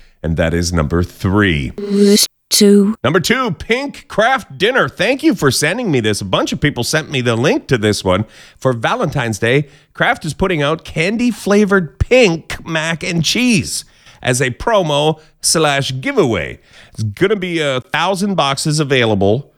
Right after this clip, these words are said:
Speaker 1: You can check their website. It is so damn romantic. Hey, Pink Craft Dinner. I made you this, baby. Craft Dinner. What do you, what do you mean, what is it? What do you,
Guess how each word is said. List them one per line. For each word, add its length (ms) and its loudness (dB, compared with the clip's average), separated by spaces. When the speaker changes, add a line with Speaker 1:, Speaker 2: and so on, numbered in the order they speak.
Speaker 1:
You 80 -6
can 140 0
check 320 -6
their 100 -2
website. 680 -2
It 100 2
is 160 2
so 340 0
damn 400 -2
romantic. 920 0
Hey, 600 -2
Pink 380 -4
Craft 380 -2
Dinner. 460 2
I 60 -8
made 300 2
you 80 2
this, 200 2
baby. 520 2
Craft 300 -2
Dinner. 340 -2
What 120 -2
do 80 2
you, 220 -6
what 100 -4
do 40 2
you 60 0
mean, 240 2
what 140 0
is 180 0
it? 220 -4
What 100 -4
do 60 0
you, 60 -4